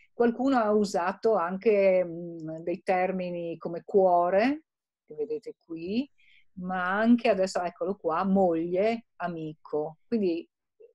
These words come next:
mm, lo smartphone in qualche modo sostituisce un po' una relazione che, eh, che non c'è o che non sono ancora riusciti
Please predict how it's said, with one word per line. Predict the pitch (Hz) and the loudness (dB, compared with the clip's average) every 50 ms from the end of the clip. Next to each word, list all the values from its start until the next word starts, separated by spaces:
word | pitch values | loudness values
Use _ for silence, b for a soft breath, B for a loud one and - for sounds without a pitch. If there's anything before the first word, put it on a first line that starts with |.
| - 480 | -14 -10
mm, | 202 185 175 180 180 180 180 190 | -10 -8 -8 -8 -10 -8 -4 -2
lo | 208 | -2
smartphone | 214 202 214 226 254 247 - 277 240 | 0 0 0 0 0 0 0 -2 -2
in | 208 190 | -2 0
qualche | - 220 214 214 226 | 0 0 2 2 0
modo | 208 202 196 208 208 233 | 0 0 0 0 0 -2
sostituisce | 226 - 208 196 196 - 214 202 - 214 196 185 190 190 190 - - 220 220 214 B B B B B B | -2 -2 -4 -4 -4 -6 -8 -8 -6 -4 -4 -4 -4 -6 -6 -4 -2 -2 -2 -4 B B B B B B
un | - 185 190 | -10 -8 -2
po' | 190 202 202 202 185 170 170 175 | 2 4 4 6 6 4 4 2
una | 185 190 185 180 | 0 0 0 0
relazione | 185 180 190 202 214 208 - - 208 185 180 175 175 180 185 185 190 196 196 208 - _ _ - 240 - | 0 2 2 2 0 -2 -4 -2 0 2 2 2 2 0 -2 -2 -4 -4 -4 -6 -10 _ _ -20 -20 -10
che, | - 180 165 165 160 - - - | -6 -2 0 0 0 -2 -4 -8
eh, | - - - 175 - - - - | -8 -8 -6 -6 -6 -8 -8 -8
che | - 165 | -8 -6
non | 175 196 202 | -2 -2 -2
c'è | 202 202 - 165 156 156 - | -2 -2 -2 -2 -2 -2 -2
o | - 147 | -6 -6
che | - 170 | -6 -6
non | 165 175 170 | -8 -8 -8
sono | - - 175 175 | -10 -8 -8 -8
ancora | 170 165 170 180 175 165 160 | -8 -8 -6 -6 -4 -4 -4
riusciti | 160 160 165 156 - - 170 151 156 - - 156 156 | -4 -6 -8 -10 -10 -12 -12 -12 -10 -10 -10 -10 -10